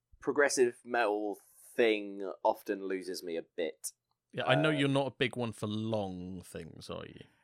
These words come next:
Speaker 1: Rarely. It's weird. Sometimes I absolutely am,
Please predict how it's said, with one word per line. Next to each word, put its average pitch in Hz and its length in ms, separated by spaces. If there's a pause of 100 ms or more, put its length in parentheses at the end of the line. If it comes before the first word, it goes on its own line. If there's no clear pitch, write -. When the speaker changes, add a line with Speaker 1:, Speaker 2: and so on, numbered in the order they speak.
(640)
Speaker 1:
Rarely. 147 680 (360)
It's 175 200
weird. 190 260
Sometimes 160 520
I 131 120
absolutely 123 680
am, 87 260